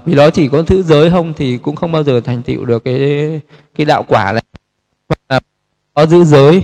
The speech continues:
và có thành tựu được tất cả các cái pháp thiền định rồi, ờ, sắc giới, vô sắc giới rồi,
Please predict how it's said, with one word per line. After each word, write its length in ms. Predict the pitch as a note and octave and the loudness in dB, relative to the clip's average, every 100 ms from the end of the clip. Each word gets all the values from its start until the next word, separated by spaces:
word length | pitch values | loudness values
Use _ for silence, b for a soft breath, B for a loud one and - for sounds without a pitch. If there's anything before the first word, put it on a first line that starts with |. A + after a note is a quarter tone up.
| - | -2
và 180 | B2+ A#2 | -2 0
có 200 | B2 D#3 | 0 0
thành 240 | E3+ C3 | -2 -2
tựu 240 | C3+ C#3 | -2 -2
được 240 | D3 B2 - | -2 -2 0
tất 180 | A3 - | -2 0
cả 160 | A#2 | -2
các 120 | C#3 D#3+ | -2 -2
cái 140 | E3+ | -4
pháp 220 | F3 F3+ | -4 -2
thiền 240 | D#3+ B2 A#2+ | 0 0 0
định 240 | C#3+ D#3 | -2 0
rồi, 160 | C3+ A#2 B B B B - | 0 0 B B B B -4
ờ, 600 | C3 B2+ B2 B2 B2 A#2+ | 0 2 2 2 0 0
sắc 160 | F3 - | -4 -2
giới, 340 | D3+ C#3 D#3+ | 0 2 2
vô 220 | E3 D#3+ D3+ | 2 0 0
sắc 160 | F3+ - | -4 0
giới 220 | C#3 D3+ | 2 4
rồi, 160 | D#3+ | 2